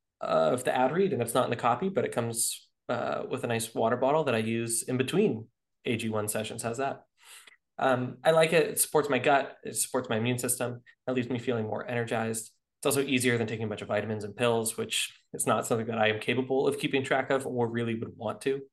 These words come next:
Also, it tastes good for whatever that's worth. Um, I think people assume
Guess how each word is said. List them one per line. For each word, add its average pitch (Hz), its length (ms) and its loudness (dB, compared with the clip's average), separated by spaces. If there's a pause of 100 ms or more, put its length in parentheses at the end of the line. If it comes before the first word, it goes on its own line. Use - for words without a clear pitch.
(400)
Also, 233 200 6
it - 80 2
tastes 147 260 2 (180)
good 107 200 -4
for 127 100 -6
whatever 110 220 -4
that's 107 220 -4
worth. - 300 -8 (320)
Um, 110 220 -10
I 123 60 -6
think 117 240 -8 (720)
people 113 380 -6 (120)
assume 110 540 2